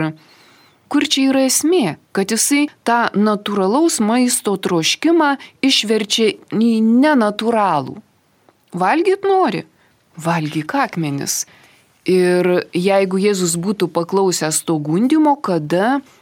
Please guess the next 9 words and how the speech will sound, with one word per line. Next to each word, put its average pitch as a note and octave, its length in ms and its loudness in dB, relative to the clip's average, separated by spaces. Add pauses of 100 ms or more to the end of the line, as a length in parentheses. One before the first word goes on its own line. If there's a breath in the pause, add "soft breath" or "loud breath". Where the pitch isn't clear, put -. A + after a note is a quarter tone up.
(200)
kada F#3+ 380 0
paklauso F#3+ 640 -2
kiekvienas F3 840 -2
pasaulietis E3 720 -2
žmogus, D#3+ 500 -2 (420 loud breath)
sako D3 460 -4
velnias, C#3+ 640 -2 (760 soft breath)
Nori F#3+ 320 2
valgyt? F3 640 -2